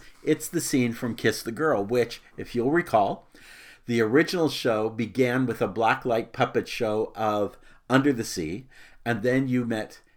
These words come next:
Ariel with Part of Your World, and then you met Ursula with Poor Unfortunate Souls, and then you met a video montage that went on for about a minute and a half,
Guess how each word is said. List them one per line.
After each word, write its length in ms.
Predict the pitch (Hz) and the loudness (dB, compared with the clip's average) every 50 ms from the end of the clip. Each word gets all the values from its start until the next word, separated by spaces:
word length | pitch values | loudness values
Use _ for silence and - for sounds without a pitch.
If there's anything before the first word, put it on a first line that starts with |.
| _ _ _ - | _ _ _ 2
Ariel 400 | 123 120 127 127 123 123 117 117 | 4 4 6 6 6 6 4 4
with 280 | 110 110 101 - - - | 2 0 0 -2 -6 -6
Part 260 | - - 139 135 131 | 0 2 4 4 4
of 160 | 123 110 104 | 4 2 0
Your 100 | 117 113 | 0 -2
World, 480 | 104 98 104 101 98 98 98 117 117 - - | 0 0 0 0 2 0 0 -2 -4 -6 -6
and 200 | - 113 110 107 | -4 -4 -2 0
then 220 | 110 123 135 143 143 | 2 2 2 4 2
you 100 | 143 131 | 2 2
met 180 | 131 127 131 131 - | 2 2 2 2 4
Ursula 420 | 160 170 170 160 - 156 139 127 | 4 4 4 4 2 4 4 4
with 180 | 120 123 - - | 2 0 -4 -2
Poor 180 | - 156 147 | 2 2 4
Unfortunate 580 | 135 127 127 131 - 123 117 - - 107 101 95 | 4 2 2 0 0 -2 -2 -2 -6 -8 -8 -8
Souls, 420 | - - 110 92 95 104 107 - - - | -6 -4 -2 -2 -2 -2 -2 -6 -8 -6
and 180 | 120 123 120 120 | -6 -4 -2 -2
then 220 | 170 196 196 170 | -2 0 0 2
you 100 | 147 143 | 2 2
met 280 | 135 135 139 139 139 120 | 4 4 4 4 4 4
a 280 | 120 117 110 104 107 107 | 2 2 2 2 0 0
video 520 | 107 104 101 104 117 143 160 185 180 160 | -4 -6 -4 2 2 4 4 4 4 4
montage 640 | 143 135 127 127 117 117 131 117 113 110 117 127 127 | 4 2 2 2 2 2 2 2 4 4 2 0 -2
that 140 | 127 110 107 | -4 -2 -2
went 160 | 117 113 113 | -2 -2 -2
on 120 | 110 110 104 | -4 -4 -4
for 120 | 117 113 | -4 -2
about 200 | 104 107 104 101 | -2 -2 -2 -2
a 40 | 98 | -4
minute 220 | 98 98 95 92 | -4 -4 -6 -6
and 100 | 87 90 | -6 -6
a 100 | 90 90 | -6 -4
half, 200 | 95 131 - - | -4 -4 -6 -6